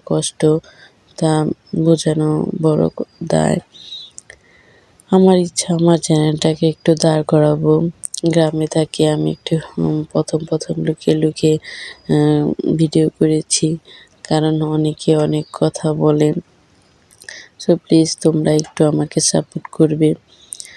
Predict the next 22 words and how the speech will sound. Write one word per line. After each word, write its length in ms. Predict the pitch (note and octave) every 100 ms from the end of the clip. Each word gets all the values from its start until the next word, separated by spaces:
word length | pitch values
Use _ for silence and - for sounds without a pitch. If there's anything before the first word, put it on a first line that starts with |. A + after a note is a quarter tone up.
| - -
কথা 220 | F3+ F3+
বলতে 360 | E3 E3+ D#3+ E3+
বলতে 440 | E3+ D#3+ - D#3+
আমি 240 | D#3 D3+ D3+
তোমাদের, 600 | - D3+ D3+ D#3 D#3 E3 - - - _ -
উম, 300 | D#3+ D#3 - - _ - F3 E3
গ্রামে 320 | E3 E3 E3
হাট 260 | D#3+ D#3 D3+
থেকে 300 | - D3+ D#3+
তরুণ 360 | D#3 D#3 D#3 D#3
তাজা 320 | D#3+ D#3 D#3+
সবজিগুলা 640 | - D#3 D3+ D#3 D#3 D#3+
দেখালাম। 640 | D#3 D#3 D3+ D3+ D3 D3+ E3 - - - - _
আমি 140 | E3+ E3
ভাবছি 560 | D#3+ D#3 - - E3
যে 300 | D#3+ D#3+ D#3 - -
এই 220 | D#3 D#3 -
তরুণ 320 | D3+ D3+ D3+
তাজা 340 | D#3 D#3 D#3
এই 140 | D#3+ D#3
যে 240 | - - - -
গাজর 340 | D3+ D#3 D3+